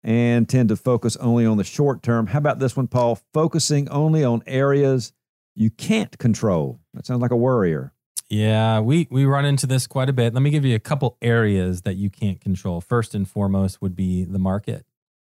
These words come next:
Speaker 2: Another area would be the government. Inflation and taxes would be a, another
Speaker 1: Yep.
Speaker 2: huge area that we can't control. Yet every time we see red flashed up on T V screens or we hear the market's down two hundred, three hundred points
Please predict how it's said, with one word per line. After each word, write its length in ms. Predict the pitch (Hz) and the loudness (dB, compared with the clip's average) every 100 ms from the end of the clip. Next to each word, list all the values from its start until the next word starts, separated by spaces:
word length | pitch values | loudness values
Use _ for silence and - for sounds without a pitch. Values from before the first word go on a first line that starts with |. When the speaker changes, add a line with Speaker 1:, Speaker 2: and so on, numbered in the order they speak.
| _ _ 98 | _ _ -2
Speaker 2:
Another 420 | 101 113 113 113 | 2 4 2 0
area 360 | 113 110 110 107 | 0 2 2 2
would 140 | 101 | 0
be 120 | 110 | 0
the 100 | 107 | -2
government. 580 | 101 104 104 101 85 85 | 0 0 0 -2 -2 -2
Inflation 580 | 95 - 117 120 - 113 | -4 -2 0 0 0 -2
and 180 | 98 95 | -2 -4
taxes 720 | - 110 104 - 90 87 - | -6 -6 -6 -10 -12 -12 -12
would 160 | 92 | -10
be 140 | 98 95 | -4 -4
a, 220 | 87 80 | -4 -8
another 480 | 98 101 98 95 95 _ | -2 0 2 0 -2 _
Speaker 1:
Yep. 100 | 85 - | -20 -2
Speaker 2:
huge 440 | 131 131 120 101 - | 2 4 4 0 -4
area 340 | 110 107 104 98 | -2 0 2 0
that 140 | 95 | 0
we 140 | 98 98 | -4 -6
can't 240 | - 95 | -6 -6
control. 300 | 104 95 101 | -6 -4 -2
Yet 200 | 107 101 - _ _ _ _ _ | 0 -2 -6 _ _ _ _ _
every 220 | 147 156 151 | 0 0 0
time 240 | 151 135 | 0 0
we 80 | 123 | 0
see 260 | 110 127 113 | 0 -2 -2
red 380 | 101 113 117 95 | 0 0 0 -4
flashed 480 | - 107 98 - | -4 -2 -2 -2
up 180 | 107 104 | -2 -2
on 280 | 101 95 92 | -2 -2 -4
T 200 | - 120 | -4 -2
V 140 | 110 | 0
screens 500 | 104 - 101 104 101 | -2 -4 -2 0 0
or 80 | 95 | -2
we 140 | 92 92 | -2 -2
hear 200 | 120 107 | 0 0
the 100 | 101 | 2
market's 520 | 98 101 107 95 - | 0 0 -4 -6 -6
down 360 | 104 101 101 | -4 -2 -2
two 260 | 95 120 110 | -2 -2 -2
hundred, 320 | 104 104 98 | 0 -2 -6
three 200 | - 101 | -8 -8
hundred 300 | 101 98 92 | -4 -4 -4
points 480 | - 98 196 - | -4 -2 -2 -4